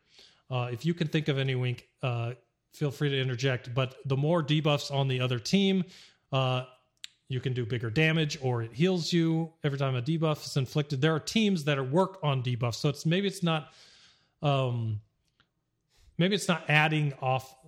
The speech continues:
like, offense and turn meter and stuff to your team, but the fact that there are just more debuffs out there is making a de-, this, these teams better.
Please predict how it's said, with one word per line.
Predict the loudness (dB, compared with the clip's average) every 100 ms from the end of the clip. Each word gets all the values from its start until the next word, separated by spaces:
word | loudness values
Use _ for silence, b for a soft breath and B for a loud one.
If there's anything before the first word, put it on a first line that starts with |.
| _
like, | -4 -2
offense | -2 0 0 -2 -4
and | -6
turn | -4 -2
meter | -2 -2
and |
stuff | -4 -4 -4
to |
your | -8
team, | -2 2 4 2
but | 0
the | -4
fact | 2 2 2
that | -2
there | 0
are | 0
just | -2 -2
more | 0 0 0
debuffs | -2 -2 -2 0 -2 -2
out | -4 -2
there | -6 -4
is | -4 -6 -10 -6
making | -2 -2 -2 -2 -4 b b -6
a | -4
de-, | -2 -4 -4
this, | -4 -6 -12 _ -20 _ _
these | -6 -6
teams | -2 -2 -2 -4
better. | -6 -6 -8